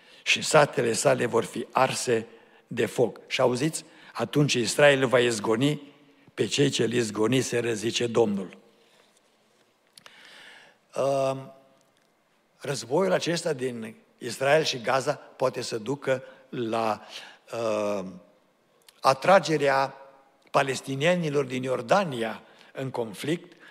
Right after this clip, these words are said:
și, datorită acestui fapt, riposta lui Israel să fie una,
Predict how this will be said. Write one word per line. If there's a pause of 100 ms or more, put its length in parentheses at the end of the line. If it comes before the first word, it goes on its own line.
(120)
și,
datorită
acestui
fapt, (360)
riposta (280)
lui
Israel
să
fie
una,